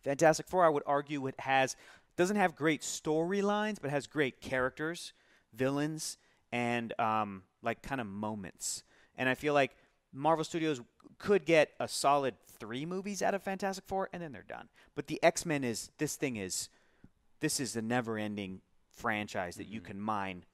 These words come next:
Speaker 1: characters after
Speaker 2: <clears throat>
Speaker 1: characters after, you know, it's a changing roster, it's this, it's that. Whereas F F, I'm like, yeah, I could see them going for their first Fantastic Four movie to, like,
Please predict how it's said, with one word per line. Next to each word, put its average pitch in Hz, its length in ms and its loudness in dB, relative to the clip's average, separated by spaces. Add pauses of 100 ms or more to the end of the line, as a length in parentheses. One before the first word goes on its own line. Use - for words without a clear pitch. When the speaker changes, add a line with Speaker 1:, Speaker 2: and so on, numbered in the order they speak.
(120)
Speaker 1:
characters 113 680 -4
after 104 180 -6
Speaker 2:
<clears throat> - 0 -
Speaker 1:
characters 107 540 -6
after, 110 240 -4
you 117 80 -10
know, 101 180 -8
it's - 140 -10
a 113 40 -12
changing 120 460 -8
roster, 123 480 2
it's 104 160 -6
this, 131 300 0
it's - 140 -10
that. 123 240 2 (340)
Whereas 123 420 0
F 147 200 0
F, 139 220 6
I'm 120 120 -6
like, 117 200 0 (880)
yeah, 359 200 4
I 302 60 2
could - 160 -2
see 277 120 0
them 262 140 -4
going 220 400 2 (120)
for 196 120 0
their 180 100 2
first - 240 -2
Fantastic 180 380 0
Four 165 140 -2
movie 147 220 -4
to, 143 120 -4
like, 131 220 4